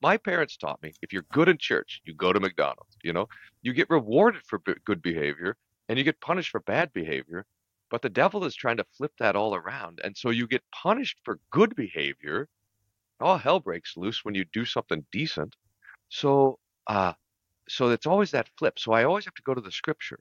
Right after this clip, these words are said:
and say, "Is my guilt right?" Because I,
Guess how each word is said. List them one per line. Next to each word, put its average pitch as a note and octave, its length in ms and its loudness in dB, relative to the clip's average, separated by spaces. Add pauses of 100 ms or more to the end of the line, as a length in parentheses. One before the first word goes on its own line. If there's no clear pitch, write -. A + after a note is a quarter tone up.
(500)
and G2 100 -6
say, G2 300 2 (800)
"Is D#3+ 280 2
my D3+ 280 4 (140)
guilt G#2 340 4 (640)
right?" E2 400 -2 (1300)
Because A2 340 2 (680)
I, A#2 100 2